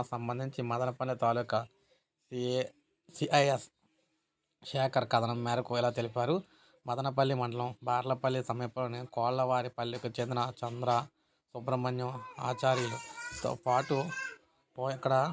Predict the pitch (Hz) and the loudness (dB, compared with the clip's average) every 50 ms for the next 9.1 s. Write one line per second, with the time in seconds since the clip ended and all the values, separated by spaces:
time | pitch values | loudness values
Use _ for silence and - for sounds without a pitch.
0 | 170 - _ _ _ _ _ _ 123 117 - 135 131 135 147 - _ _ _ _ | -4 -10 _ _ _ _ _ _ -16 -8 -4 -4 -4 -4 -4 -10 _ _ _ _
1 | _ _ _ _ - 131 131 135 139 143 147 143 127 117 - - - - - - | _ _ _ _ -2 0 2 2 2 2 2 0 0 -4 -8 -12 -14 -14 -16 -18
2 | - - 135 131 135 - 135 131 135 135 135 139 143 139 135 143 147 135 120 131 | -20 -12 -10 -8 0 4 6 6 6 6 4 2 2 2 2 2 0 0 0 0
3 | 131 127 127 131 135 127 123 127 131 127 120 135 - 131 127 123 123 127 127 123 | 0 2 2 0 0 2 2 2 0 0 0 -2 -4 -2 -2 -2 0 -2 -2 -2
4 | - 131 123 117 - - - _ _ _ _ _ _ - 127 123 - - 127 131 | -2 -2 -2 -2 -4 -8 -14 _ _ _ _ _ _ -10 -10 -10 -6 -6 -2 -2
5 | 156 170 170 - 135 131 135 135 135 - 135 135 131 - 139 135 123 131 127 123 | -2 -2 -2 0 0 0 2 0 -2 -4 -6 -6 -4 -2 -2 -2 -2 -2 -4 -4
6 | 135 127 127 127 123 120 - 127 123 120 - 120 120 135 139 131 123 123 120 127 | -2 0 0 0 0 0 -2 -4 -4 -2 -2 -2 -2 -2 -2 0 0 0 0 0
7 | 131 127 - 139 135 131 123 123 123 120 127 127 131 135 131 - 127 120 123 127 | -2 -2 -4 -4 -4 -2 -2 -2 -2 0 0 0 0 0 2 2 2 2 2 0
8 | 127 120 113 127 123 131 127 123 135 127 123 120 - - 117 117 117 113 - 127 | -4 -4 -2 -2 -2 -2 -2 -2 -2 -2 -2 -2 -2 -2 -2 -2 -2 -4 -4 -6
9 | 127 | -6